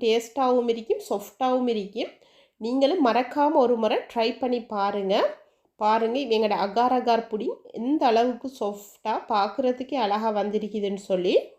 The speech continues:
நீங்களும் மறக்காம ட்ரை பண்ணி பாருங்க. அதுக்கு பிறகு இதை நீங்க அடிக்கடி செய்வீங்க. வீட்ல சின்ன பிள்ளைகள் இருந்தாங்கன்னு சொன்னா ரொம்பவே ஆசையா ஆர்வமா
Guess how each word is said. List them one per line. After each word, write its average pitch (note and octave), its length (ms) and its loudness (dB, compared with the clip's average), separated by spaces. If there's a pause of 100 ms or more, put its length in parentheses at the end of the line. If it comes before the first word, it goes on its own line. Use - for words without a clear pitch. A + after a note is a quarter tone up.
(480)
நீங்களும் C4+ 420 2
மறக்காம B3+ 520 0
ட்ரை G#3+ 160 0 (100)
பண்ணி A#3+ 220 -2
பாருங்க. G#3+ 400 -2
அதுக்கு B3 320 0
பிறகு B3+ 320 0
இதை C4+ 160 0
நீங்க C#4 320 0
அடிக்கடி D#4 500 -2
செய்வீங்க. A3 480 -2 (680)
வீட்ல C4 280 -4 (160)
சின்ன B3+ 160 0 (100)
பிள்ளைகள் C#4 340 0
இருந்தாங்கன்னு A#3 540 2
சொன்னா A3+ 300 -2
ரொம்பவே C4+ 420 0 (160)
ஆசையா A#3 460 0 (100)
ஆர்வமா B3 420 0